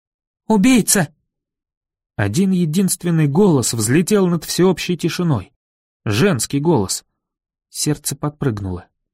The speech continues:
Но нет, это просто не могла быть она. Но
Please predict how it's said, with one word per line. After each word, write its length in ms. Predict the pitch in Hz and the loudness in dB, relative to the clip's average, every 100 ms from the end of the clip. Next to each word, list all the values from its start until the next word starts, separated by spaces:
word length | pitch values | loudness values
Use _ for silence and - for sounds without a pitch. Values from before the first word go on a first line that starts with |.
| _ _ _ _ | _ _ _ _
Но 160 | 131 120 | -2 0
нет, 460 | 143 139 - - _ _ _ | 2 0 -2 -12 _ _ _
это 160 | 107 101 | -10 -4
просто 320 | 123 - 127 | -2 -2 -4
не 80 | 127 | -2
могла 280 | 156 196 | 0 2
быть 180 | 113 104 | 0 0
она. 260 | 147 135 - _ _ _ _ _ _ _ _ _ | 0 -2 -4 _ _ _ _ _ _ _ _ _
Но 180 | 110 104 | -8 -8